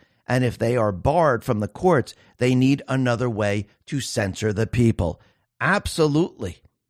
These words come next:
And that's exactly what they're going to do. Because if you really look at it, and you go back to the sixteen-year plan, think about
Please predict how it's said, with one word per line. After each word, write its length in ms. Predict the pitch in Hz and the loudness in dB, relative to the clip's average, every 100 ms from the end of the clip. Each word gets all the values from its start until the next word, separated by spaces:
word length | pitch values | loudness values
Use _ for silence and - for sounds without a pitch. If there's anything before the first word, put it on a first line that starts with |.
| _ _ | _ _
And 180 | 127 123 | -4 0
that's 220 | 143 196 | 0 -2
exactly 600 | 190 120 101 131 - 165 151 | -4 -6 -6 -6 -4 -2 -2
what 260 | 135 135 | -2 -4
they're 160 | 139 135 | -4 -4
going 340 | 113 117 123 | -2 -2 -2
to 100 | 123 | -2
do. 340 | 120 147 101 - _ _ _ - | -2 -2 -2 -8 _ _ _ -8
Because 300 | 131 135 123 | -2 -2 -2
if 100 | 123 | -4
you 140 | 135 | -2
really 160 | 151 208 | -2 -2
look 260 | 175 202 | -2 -2
at 180 | 110 90 | -2 -2
it, 140 | 87 - _ _ _ _ _ _ - | -4 -10 _ _ _ _ _ _ -2
and 120 | 101 | 0
you 60 | |
go 140 | 101 165 | 2 2
back 220 | 160 156 | 2 0
to 100 | 147 | -4
the 120 | 127 | -6
sixteen-year 500 | - 147 - 131 127 | -6 -8 -4 -2 -2
plan, 400 | - 131 113 92 - _ _ _ _ _ | -2 -2 -2 -4 -8 _ _ _ _ _
think 280 | 196 247 | -2 -2
about 480 | 269 175 151 147 - | 0 2 2 0 -6